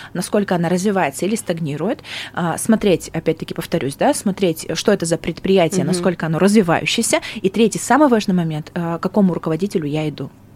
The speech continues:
Speaker 2: То есть три фактора, которые необходимо учитывать.
Speaker 1: Обязательно.
Speaker 2: А, от слушателя пришло сообщение вот по поводу финансовой части и проектной деятельности. То, о чём мы говорили, что в целом вы считаете это, а, нормальной историей. Но вот, э, нам, э, Карина пишет:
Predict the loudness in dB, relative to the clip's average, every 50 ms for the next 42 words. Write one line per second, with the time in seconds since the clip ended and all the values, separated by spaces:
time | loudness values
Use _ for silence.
0 | -20 -20 -20 -20 -20 -20 -20 -20 -20 -20 -12 -10 -10 -8 -4 -2 -2 0 0 -2
1 | -2 -2 -2 -4 -4 -4 -2 -2 0 0 0 -2 -2 -2 -4 -2 0 0 0 2
2 | 2 2 2 2 2 2 2 0 0 -4 -6 -10 -10 -12 -14 -4 0 2 4 4
3 | 4 4 2 0 2 0 0 0 2 0 2 2 2 2 2 0 2 4 2 0
4 | 0 0 0 2 2 4 6 6 6 4 2 2 0 0 2 0 2 2 2 2
5 | 2 2 2 4 4 6 6 6 4 4 2 0 2 4 4 4 2 0 0 -2
6 | 2 2 2 2 2 0 -2 0 2 2 2 2 2 2 0 2 4 2 2 2
7 | 2 0 0 0 -2 0 0 0 0 2 2 2 2 2 2 0 0 0 0 0
8 | 2 2 2 4 2 2 2 0 0 -2 -6 -6 -2 -2 0 0 0 -2 -6 -4
9 | -2 -2 -2 0 0 -2 -2 -2 -2 -4 -4 -4 -10 -14 -14 -12 -4 0 2 2
10 | 4 4 4 2 2 0 -2 -2 -2 -2 -2 0 0 2 4 4 4 4 2 2
11 | 0 2 2 2 4 4 4 4 2 0 2 2 4 4 4 4 4 4 4 4
12 | 2 2 2 2 2 2 2 2 4 4 2 2 0 0 -2 0 0